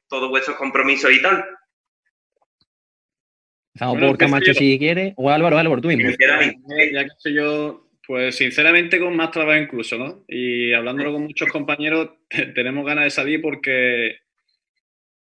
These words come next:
Speaker 3: porque son muchos jugadores, son muchas personas y, y es una situación que nadie conocía hasta el momento,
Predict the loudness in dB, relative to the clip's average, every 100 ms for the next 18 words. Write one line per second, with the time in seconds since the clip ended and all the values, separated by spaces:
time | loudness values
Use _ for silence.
0 | _ -6 -2 -2 0 0 2 4 4 4
1 | 2 4 4 2 0 -2 -2 -4 -2 0
2 | 2 2 2 0 0 -4 -2 -2 0 2
3 | 2 4 2 2 0 -2 -4 -6 -4 -2
4 | -2 -2 -4 -6 -6 -6 -6 -4 -2 -2
5 | -2 -4 -6 -6 -4 -4 -6 -6 -6 -6
6 | -8 -12